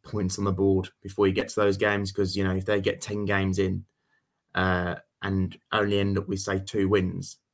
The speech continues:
then a manager who, who has been back, to be fair, this summer, they've signed players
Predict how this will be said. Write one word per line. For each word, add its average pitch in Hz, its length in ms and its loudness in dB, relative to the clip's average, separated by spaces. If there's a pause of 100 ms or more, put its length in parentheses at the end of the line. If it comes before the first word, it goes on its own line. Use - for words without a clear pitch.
(140)
then 90 340 -2
a 101 40 -2
manager 104 440 2
who, 95 300 0 (500)
who 98 80 2
has 98 100 6
been 98 200 2
back, 101 280 4
to - 80 -14
be 95 60 -4
fair, 95 260 2
this 92 180 0
summer, 92 160 -2
they've 90 140 -4
signed 95 320 0
players 92 520 -2